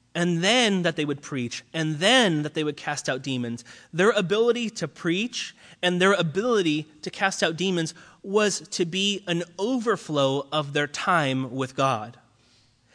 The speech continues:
And because they hadn't spent time with God in prayer, they were not able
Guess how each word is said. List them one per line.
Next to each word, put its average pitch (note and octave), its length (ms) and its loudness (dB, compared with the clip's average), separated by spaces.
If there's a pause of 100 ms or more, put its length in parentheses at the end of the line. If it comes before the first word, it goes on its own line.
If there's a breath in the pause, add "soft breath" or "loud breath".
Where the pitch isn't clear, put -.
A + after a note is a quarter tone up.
(300 loud breath)
And F#3 100 0
because A#3+ 440 2
they A#3 100 4
hadn't A3+ 320 2
spent G#3 320 -4
time F3 340 -2
with F3 200 -2
God E3 240 2
in C#3 120 -2
prayer, B2+ 560 0 (540 soft breath)
they E3+ 140 0
were E3+ 300 2
not F3+ 320 4
able C#3 500 0